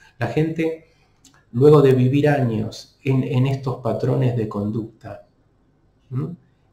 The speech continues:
quiere en cinco minutos entender qué tengo que aprender. Y si fuera tan fácil, tú aprenderías en cinco minutos lo que no podías aprender en uno, dos, tres, cinco, diez años.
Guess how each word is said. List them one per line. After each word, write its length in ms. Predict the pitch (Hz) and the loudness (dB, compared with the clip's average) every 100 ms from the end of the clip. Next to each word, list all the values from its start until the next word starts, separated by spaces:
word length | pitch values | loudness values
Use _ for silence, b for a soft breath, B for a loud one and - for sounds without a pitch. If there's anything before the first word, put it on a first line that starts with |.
| _ | _
quiere 200 | 131 139 | 0 2
en 80 | 131 | 0
cinco 320 | 143 139 131 | 0 0 2
minutos 360 | 131 143 135 | 2 0 0
entender 420 | 123 123 120 131 131 | 0 2 2 2 0
qué 100 | 127 | -2
tengo 280 | 131 127 | 0 0
que 120 | 117 113 | 0 -2
aprender. 640 | 107 110 104 107 - - | -4 -4 -4 -4 -10 -12
Y 80 | 127 | -8
si 140 | - | -6
fuera 320 | 127 170 156 151 | -4 -2 -2 0
tan 240 | 156 151 | -2 -2
fácil, 520 | 170 170 - 175 175 - _ _ _ | -2 -4 -4 -8 -8 -14 _ _ _
tú 100 | 135 | -4
aprenderías 580 | 131 131 131 131 139 127 | 0 0 2 2 0 0
en 120 | 127 | -2
cinco 300 | 131 135 135 | -4 -2 0
minutos 640 | 143 147 127 131 131 - _ _ _ _ _ _ _ _ _ _ - | 2 0 0 -4 -6 -8 _ _ _ _ _ _ _ _ _ _ -12
lo 180 | 117 113 | -8 -4
que 100 | 120 | -2
no 120 | 123 | -2
podías 260 | 117 120 | 0 -2
aprender 320 | 117 113 123 120 | -2 -6 -2 -2
en 140 | 120 | 0
uno, 200 | 131 113 | 0 -2
dos, 220 | 131 123 | -2 -4
tres, 240 | - 127 123 | -4 -6 -4
cinco, 320 | 131 127 110 | -6 -4 -2
diez 240 | 131 131 | -4 -4
años. 360 | 156 143 107 | -4 -6 -8